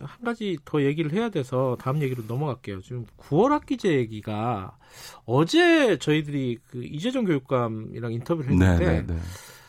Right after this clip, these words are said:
Speaker 1: 아, 좀 고민해야 될 때가 왔다. 이렇게
Speaker 2: 네, 네.
Speaker 1: 얘기를 했어요. 사실은 이건 코로나 사태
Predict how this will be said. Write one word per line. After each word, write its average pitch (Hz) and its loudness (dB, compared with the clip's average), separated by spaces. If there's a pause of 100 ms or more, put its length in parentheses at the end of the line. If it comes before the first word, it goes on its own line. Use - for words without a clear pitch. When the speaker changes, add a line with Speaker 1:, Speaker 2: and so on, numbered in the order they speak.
(460)
Speaker 1:
아, 131 -8
좀 - -8
고민해야 220 4
될 214 4
때가 185 4
왔다. 127 4 (100)
이렇게 95 6
Speaker 2:
네, 107 6
네. 160 8
Speaker 1:
얘기를 151 4
했어요. 170 0
사실은 214 2 (360)
이건 175 2
코로나 226 2
사태 185 0